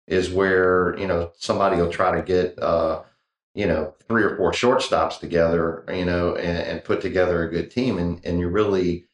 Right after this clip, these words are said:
you know, you don't win that way. You have to have complementary skill sets, you know, each player playing at the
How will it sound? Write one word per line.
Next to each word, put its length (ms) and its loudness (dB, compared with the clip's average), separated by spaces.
you 100 -2
know, 80 2
you 180 0
don't 300 2
win 260 2
that 260 -4
way. 220 -8
You 140 -8
have 240 0
to 60 -2
have 160 0
complementary 640 -2
skill 320 -2
sets, 520 0
you 60 -6
know, 180 0
each 240 -6
player 380 2
playing 380 -2
at 120 -2
the 160 -14